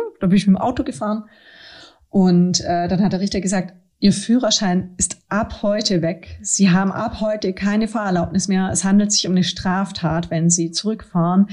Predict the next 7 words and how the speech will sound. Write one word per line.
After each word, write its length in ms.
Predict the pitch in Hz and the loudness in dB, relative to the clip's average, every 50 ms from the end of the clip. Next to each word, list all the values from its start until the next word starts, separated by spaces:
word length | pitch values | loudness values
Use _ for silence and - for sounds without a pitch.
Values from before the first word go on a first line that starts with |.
| - - - - | -6 -12 -12 -8
Sie 120 | - - | -4 -2
dürfen 280 | - 208 226 214 - 190 | 0 0 0 0 0 0
auf 240 | 185 190 185 - - | 0 0 -2 -4 -8
keinen 440 | - - 190 196 214 220 214 208 202 | -4 -2 -2 0 0 0 2 2 0
Fall 300 | - - 185 190 196 196 | 0 0 -2 -2 -2 -2
zurückfahren 920 | - - - 190 190 190 - - - 170 160 170 170 175 185 190 196 202 | -2 -2 -2 -4 -6 -6 -8 -6 -4 -2 0 0 0 0 2 2 0 0
und, 440 | 196 - 180 170 170 170 175 175 175 | 0 0 4 4 6 6 6 4 2